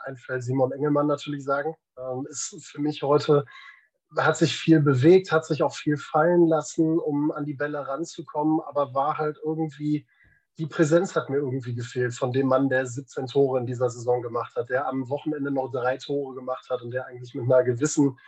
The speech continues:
mit einem gewissen Selbstbewusstsein jetzt hier nach Aalen hätte kommen müssen und sagen müssen, „Hallo, hier bin ich.“ Natürlich hat er mit, äh, gerade Kevin Kahlert dort einen Gegenspieler, der auch nicht zurückschreckt, ganz klar. Aber ich hätte mir von ihm tatsächlich mehr erwartet.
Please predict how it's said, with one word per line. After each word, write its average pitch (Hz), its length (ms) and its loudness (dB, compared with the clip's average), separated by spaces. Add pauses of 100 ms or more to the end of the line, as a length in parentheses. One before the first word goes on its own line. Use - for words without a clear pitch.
(320)
mit 135 140 0
einem 139 100 4
gewissen 147 340 4
Selbstbewusstsein 139 960 2
jetzt 131 280 -4
hier 143 160 -4
nach 131 220 0
Aalen 143 340 -2
hätte 127 240 -6
kommen 139 280 -2
müssen 135 300 -4
und 135 140 -8
sagen 131 220 -2
müssen, 127 220 -10
„Hallo, 131 280 -2
hier 127 180 -6
bin 151 180 0
ich.“ 117 200 -6
Natürlich 160 420 -2
hat 151 120 -6
er 147 60 0
mit, 135 460 -8
äh, 131 140 -6
gerade 131 360 4
Kevin 135 360 -6
Kahlert 143 480 -6 (420)
dort 131 240 4
einen 143 80 4
Gegenspieler, 139 640 4
der 131 300 4
auch 127 180 2
nicht 135 260 -4
zurückschreckt, - 800 -8
ganz 120 280 -4
klar. 120 320 0
Aber 120 180 0
ich - 380 -10
hätte 139 320 -2
mir 139 160 4
von 135 260 -2
ihm 170 240 -6
tatsächlich 175 560 -6
mehr 156 220 -4
erwartet. 160 640 -4